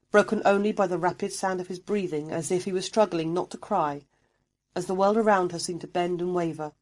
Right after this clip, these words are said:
seemed to become unbearably sharp, she heard Amaranth speak. "Was this how you wanted to be remembered?"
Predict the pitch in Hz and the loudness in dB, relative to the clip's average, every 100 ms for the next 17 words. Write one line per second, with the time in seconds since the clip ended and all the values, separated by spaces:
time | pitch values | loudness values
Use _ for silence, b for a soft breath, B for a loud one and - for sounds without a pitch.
0 | _ _ _ _ _ - 220 214 226 - | _ _ _ _ _ 0 0 2 -2 0
1 | 220 214 208 - 220 220 220 - - 180 | 0 0 -2 6 6 6 -2 -6 0 0
2 | 147 - _ _ _ _ _ _ - 180 | 0 -6 _ _ _ _ _ _ -10 -8
3 | 175 170 - 165 156 151 - - 156 - | -4 -4 -4 -6 -6 -8 -10 -10 -10 -10
4 | - _ _ _ _ _ _ _ _ _ | -18 _ _ _ _ _ _ _ _ _
5 | _ _ _ _ _ _ _ _ _ _ | _ _ _ _ _ _ _ _ _ _
6 | 214 - 233 - 226 220 208 214 - 202 | -2 2 0 2 2 2 2 0 0 -6
7 | 190 214 226 190 156 160 | 0 2 4 2 0 -4